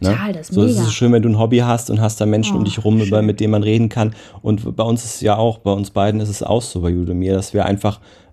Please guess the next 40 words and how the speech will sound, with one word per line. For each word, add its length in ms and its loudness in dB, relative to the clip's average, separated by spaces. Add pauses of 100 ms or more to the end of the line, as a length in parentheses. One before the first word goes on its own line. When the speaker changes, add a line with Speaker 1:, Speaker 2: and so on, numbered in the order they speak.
Speaker 1:
unser 260 2
Business 300 -2
auch 140 -2
uns, 140 -4
ist 260 -8
unser 240 -2
gemeinsames 640 0
Hobby. 260 0
Also 220 -2
wir 80 -2
sprechen, 380 -4
das 160 -2
ist 180 -8
fließend, 380 -2
da 60 2
gibt's 220 -6
auch 140 -8
keine 260 -2
Trennung. 460 -2 (320)
Wir 100 0
sprechen 400 -4
da 180 -2
die 120 -8
ganze 300 -6
Zeit 320 -2
drüber. 360 0 (280)
Und 340 0
deswegen, 440 2
also 240 -4 (120)
deswegen 640 0
auch 160 -2
da 340 -2 (280)
nicht 220 2
ausprobieren. 840 -2 (240)
Ähm, 480 0
das 180 -2
ist 160 -10
irgendwie 300 -6
unsere 320 -2
Herzensempfehlung, 1000 0